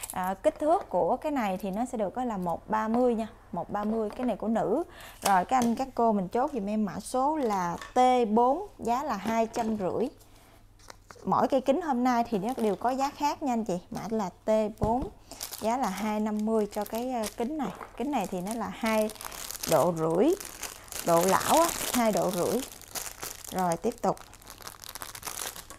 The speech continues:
Kính độ á thì chắc là hết rồi đó. Ừ,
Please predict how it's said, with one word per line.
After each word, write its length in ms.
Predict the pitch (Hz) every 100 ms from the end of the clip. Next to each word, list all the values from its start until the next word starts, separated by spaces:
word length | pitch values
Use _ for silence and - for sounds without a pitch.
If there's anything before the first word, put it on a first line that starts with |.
| - - - - - - - -
Kính 180 | - 330
độ 300 | 262 113 151
á 80 | 233
thì 140 | 254 196
chắc 180 | 269 277
là 80 | 240
hết 280 | 226 254
rồi 100 | 302
đó. 160 | 220 254 - - - - - - - - - - - - -
Ừ, 60 | 208